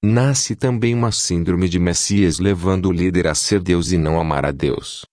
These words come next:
controlar os outros e não amar os outros, possuir a vida e não amar a vida. Leva-nos a responder a pergunta de Jesus, "Tu me amas mais do que estes?"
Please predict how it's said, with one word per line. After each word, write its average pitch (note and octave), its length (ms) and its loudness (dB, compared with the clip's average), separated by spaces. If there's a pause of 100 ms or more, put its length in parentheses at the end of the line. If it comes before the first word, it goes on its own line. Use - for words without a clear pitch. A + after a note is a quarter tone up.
controlar G2 580 0
os D#2+ 200 -4
outros D2+ 420 -2
e F#2 80 -2
não F2+ 240 0
amar E2+ 320 0
os E2 140 -4
outros, - 500 -8 (260)
possuir F2+ 540 0
a E2 80 0
vida D#2 300 -2
e - 20 0
não G2+ 200 2
amar D#2+ 320 0
a D2+ 60 -2
vida. C2 440 -6 (140)
Leva-nos D2+ 520 -2
a E2+ 40 0
responder E2 600 -2
a D#2+ 40 -2
pergunta D#2+ 520 -4
de D#2+ 140 -2
Jesus, E2 800 -2 (180)
"Tu A#2 100 2
me F2 220 2
amas D#2+ 360 0
mais D2+ 300 -2
do F#2 100 -6
que G2+ 180 -2
estes?" - 600 -2